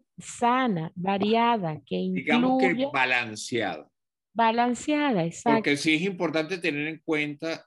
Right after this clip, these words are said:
Speaker 2: y te pregunto, es importante porque ¿qué relación tiene el consumo excesivo de azúcar, grasa y carne con la microbiota?
Speaker 1: Bueno, porque como todos estos alimentos lo que van a hacer, fíjate que ya hablamos que ellos son fertilizantes.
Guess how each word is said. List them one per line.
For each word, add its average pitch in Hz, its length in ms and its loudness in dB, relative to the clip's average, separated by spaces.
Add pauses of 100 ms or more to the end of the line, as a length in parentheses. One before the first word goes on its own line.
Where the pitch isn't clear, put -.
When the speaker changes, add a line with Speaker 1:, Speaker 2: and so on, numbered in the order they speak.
Speaker 2:
y 101 580 -4 (800)
te 107 120 -4
pregunto, 107 800 -4
es 117 180 -4
importante 131 800 -4
porque 117 300 -12
¿qué 123 160 -4
relación 139 420 -6
tiene 139 200 -4
el 143 120 0
consumo 113 440 -8
excesivo 113 480 -6
de 123 100 -2
azúcar, 117 600 -8
grasa 110 460 -4
y 101 120 -2
carne 107 640 -4
con 104 160 -4
la 95 100 -4
microbiota? 87 640 -8 (1600)
Speaker 1:
Bueno, 349 460 2
porque 254 480 0
como 226 340 0
todos 320 320 2
estos 392 340 -2
alimentos 269 580 0
lo 220 200 0
que 208 100 -2
van 202 280 2
a 262 60 0
hacer, 247 300 -2
fíjate 240 340 -2
que 226 140 0
ya 214 160 4
hablamos 254 560 2
que 233 180 2
ellos 220 280 0
son 254 240 0
fertilizantes. 170 1000 -4